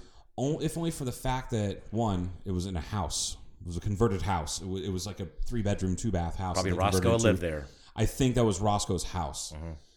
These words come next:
Speaker 1: That, and it, it's surrounded by big buildings, right? Like, it's just been there forever, and they're not gonna change, they're not gonna move.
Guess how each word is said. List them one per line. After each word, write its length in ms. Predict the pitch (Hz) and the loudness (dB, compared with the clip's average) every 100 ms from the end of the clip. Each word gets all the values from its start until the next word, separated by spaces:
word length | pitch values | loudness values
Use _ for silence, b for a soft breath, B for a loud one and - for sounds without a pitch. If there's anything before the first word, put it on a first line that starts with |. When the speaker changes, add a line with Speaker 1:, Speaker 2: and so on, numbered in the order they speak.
| b - | b -4
Speaker 1:
That, 280 | 139 143 139 | -2 -2 -4
and 140 | 120 | -2
it, 180 | 117 - | -2 -4
it's 220 | - 110 - | -4 -2 0
surrounded 600 | - 117 107 117 123 92 | -2 -2 -2 0 0 0
by 460 | 90 87 87 87 - _ - | 0 0 0 -2 -6 _ 6
big 260 | 120 98 - | 6 6 4
buildings, 560 | 113 85 69 76 - - - - | 4 4 -2 -6 -10 -12 -20 -10
right? 280 | - 92 101 - - | 0 2 2 -4 -2
Like, 140 | 95 | 0
it's 140 | 104 - | 0 0
just 240 | 101 82 | -2 4
been 180 | 107 107 | 4 6
there 180 | 95 87 | 4 2
forever, 500 | - 92 95 80 82 | 2 2 2 2 0
and 200 | 87 87 | 0 0
they're 80 | |
not 140 | 85 82 | 0 -2
gonna 160 | 82 | -2
change, 320 | 78 - 82 78 | -4 -4 -4 -4
they're 80 | 80 | -4
not 40 | |
gonna 80 | 80 | -2
move. 200 | 85 80 | 0 -2